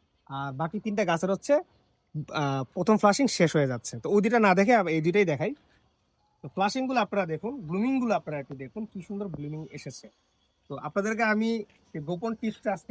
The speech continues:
আপনাদেরকে আমি দিব সেটা হচ্ছে দেখুন, এই হচ্ছে সেই হরমোনটা, হরমোনটা দেখিয়ে দাও। হচ্ছে বুস্টার টু, এটা একটা ইন্ডিয়ান প্রোডাক্ট, এটা হচ্ছে লিটারে এক ফোঁটা দিতে হয়, অবশ্যই লিটারে এক ফোঁটা দিবেন। লিটারে তো আবার দুই ফোঁটা দিতে যায় না, তাহলে কিন্তু গাছের পাতা পড়ে যেতে পারে, গাছের ক্ষতি হতে পারে।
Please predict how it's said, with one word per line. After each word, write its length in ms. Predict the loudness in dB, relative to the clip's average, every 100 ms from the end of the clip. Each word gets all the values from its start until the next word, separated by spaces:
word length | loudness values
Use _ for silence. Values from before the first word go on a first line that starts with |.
| -8
আপনাদেরকে 320 | -6 -6 -6 -6
আমি 100 | -6
দিব 120 | -8 -10 -12
সেটা 160 | -10 -12
হচ্ছে 160 | -12 -12 -12
দেখুন, 220 | -12 -14 -16 _ _ _ _ -6
এই 140 | -2 0
হচ্ছে 160 | 0 -4 -6
সেই 120 | -6
হরমোনটা, 360 | -6 -8 -10 -10 -12
হরমোনটা 280 | -12 -10 -8
দেখিয়ে 220 | -8 -6 -4
দাও। 100 | -6 _ _ _
হচ্ছে 160 | -6 -4
বুস্টার 280 | -4 -2 -4 -4
টু, 80 | -8 -8 _ _ _ -8
এটা 100 | -6 -4
একটা 120 | -2 -2
ইন্ডিয়ান 260 | 0 -2 -2
প্রোডাক্ট, 300 | -6 -4 -4 _ _ _ _ -6
এটা 120 | -2 -2
হচ্ছে 200 | -2 -4 -4
লিটারে 320 | -4 0 -2 -2 _ -2 -2
এক 80 | -4 -10
ফোঁটা 220 | -6 -6 -8
দিতে 160 | -20 -20
হয়, 140 | -20 _ _ _ -8
অবশ্যই 400 | -6 -4 -4 -4
লিটারে 260 | -2 -2 -2 -4
এক 60 | -6 -6
ফোঁটা 200 | -6 -6
দিবেন। 180 | -8 -16 _ _ _
লিটারে 280 | -8 0 0 2
তো 40 | -2
আবার 100 | -2
দুই 80 | -4 -4
ফোঁটা 180 | -4 -4
দিতে 140 | -8 -6
যায় 140 | -4 -2
না, 40 | -4
তাহলে 160 | -4 -6
কিন্তু 140 | -8 -8
গাছের 200 | -8 -8 -12
পাতা 140 | -12 -14
পড়ে 160 | -12 -10
যেতে 140 | -8 -8
পারে, 100 | -8
গাছের 180 | -12 -14
ক্ষতি 160 | -16 -14 -16
হতে 140 | -18
পারে। 120 | -20